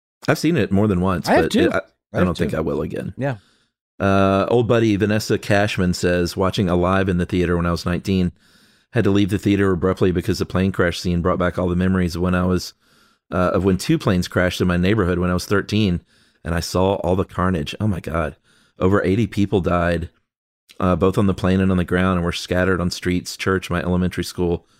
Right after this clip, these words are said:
Speaker 1: Very upsetting, and I've never finished watching that movie.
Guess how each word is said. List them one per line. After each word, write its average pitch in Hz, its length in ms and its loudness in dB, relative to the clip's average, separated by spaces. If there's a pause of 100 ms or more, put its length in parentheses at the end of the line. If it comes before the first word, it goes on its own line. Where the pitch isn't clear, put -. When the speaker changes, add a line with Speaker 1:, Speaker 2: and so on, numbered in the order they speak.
(320)
Speaker 1:
Very 95 340 2
upsetting, 90 540 -2
and 85 100 0
I've 82 80 -2
never 87 240 0
finished 90 320 -4
watching 85 280 -2
that 85 180 -4
movie. 82 380 -4